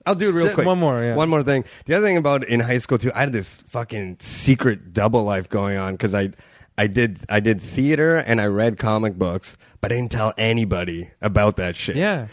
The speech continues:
Speaker 1: And so I, re-, 'cause I didn't wanna basically be called gay 'cause that
Speaker 2: Yeah.
Speaker 1: was, like, my, you know, the ultra fear in high school at the time.
Speaker 2: Well, I didn't wanna say this earlier because I, yeah, I feel em-, ashamed about it, to, to be honest, but, um, the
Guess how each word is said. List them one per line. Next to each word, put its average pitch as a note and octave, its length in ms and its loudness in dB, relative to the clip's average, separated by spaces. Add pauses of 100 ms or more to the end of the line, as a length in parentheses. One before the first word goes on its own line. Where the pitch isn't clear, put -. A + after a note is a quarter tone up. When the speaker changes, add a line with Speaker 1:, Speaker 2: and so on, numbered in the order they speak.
(200)
Speaker 1:
And A#2 140 -2
so B2 180 0
I, A#2+ 80 2
re-, A#2 180 0
'cause A2+ 180 0
I A2+ 40 2
didn't A#2+ 160 4
wanna A2 180 2
basically G#2 640 -2
be F#2 100 -4
called F#2 300 -4
gay F2+ 380 -2
'cause F2+ 160 -4
that F2+ 180 0
Speaker 2:
Yeah. C#3+ 220 6
Speaker 1:
was, A2+ 80 0
like, F#2+ 140 2
my, F#2+ 220 0 (380)
you F#2+ 100 -2
know, E2+ 120 -2
the F#2 200 -4
ultra G#2+ 420 2
fear G#2 380 0
in G2 100 -2
high G#2+ 160 0
school G2+ 240 -2
at E2+ 80 -4
the F2+ 80 -6
time. F2+ 320 -4
Speaker 2:
Well, D#3 100 2
I E3 100 2
didn't A3 200 0
wanna E3+ 160 4
say D3+ 240 0
this C#3+ 260 -2
earlier C3 400 2
because A#2 280 -2
I, A#2+ 100 0
yeah, B2 320 0
I A#2 60 0
feel C#3+ 300 0
em-, A#2 300 -2
ashamed C3+ 500 0
about A2+ 260 2
it, A2+ 200 -4
to, B2+ 160 -4
to B2+ 200 -12
be A#2+ 120 0
honest, A#2 340 0
but, A#2 180 0 (600)
um, A#2 500 0 (680)
the C3 200 0